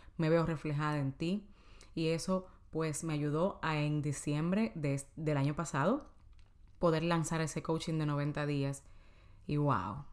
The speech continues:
me llena de emoción, he llorado bastante <laughs> de emoción cada vez que veo el avance que dan esas mujeres, porque yo digo, "Esto es vida que están recuperando,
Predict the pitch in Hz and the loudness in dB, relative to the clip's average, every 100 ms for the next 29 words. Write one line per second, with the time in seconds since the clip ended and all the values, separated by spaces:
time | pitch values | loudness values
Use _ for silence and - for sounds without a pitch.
0 | - - - - - 156 151 160 165 165 | -18 -20 -20 -10 -2 0 2 2 2 0
1 | 151 165 156 156 160 - 151 151 151 143 | 0 0 2 2 0 -2 -2 2 2 2
2 | 160 156 135 127 135 143 202 208 - 147 | 2 0 -2 -2 -2 2 2 2 0 -8
3 | - - 339 339 320 302 226 160 156 196 | 0 4 4 2 -4 -4 -6 -6 8 12
4 | 196 190 185 - 180 180 196 190 180 180 | 12 12 10 8 10 10 10 8 8 10
5 | 185 185 196 180 180 180 175 160 170 190 | 10 8 10 12 12 10 10 10 10 10
6 | 190 - 160 156 151 147 156 143 139 - | 6 4 2 2 2 2 2 0 0 0
7 | 139 139 143 131 131 - - 143 147 147 | 2 2 2 2 -2 -6 -4 -2 0 2
8 | 151 160 151 - 156 - 135 156 143 127 | 2 0 -2 -2 -4 -2 0 0 0 -2
9 | 135 - 131 139 135 139 135 110 127 123 | -6 -4 -2 0 -2 -2 -2 -2 -2 -4
10 | 131 | -6